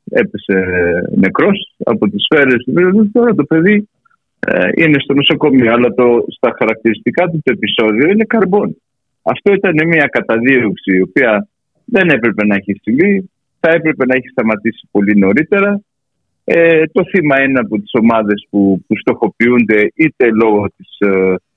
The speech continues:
του ότι είναι μέλος της, ε, μιας εθνοτικής μειονότητας,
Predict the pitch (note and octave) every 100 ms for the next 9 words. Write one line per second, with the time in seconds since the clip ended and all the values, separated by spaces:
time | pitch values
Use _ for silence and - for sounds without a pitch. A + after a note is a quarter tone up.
0 | _ B2 A2+ A2+ A2 G#2+ G#2+ A2 G2+ G2
1 | - F#2 - F#2+ F#2 F#2 G2 F#2+ F#2 -
2 | G2+ F#2 G2 G#2 F2 F#2+ F#2+ A#2 F3 F#3+
3 | G#3 G3 G3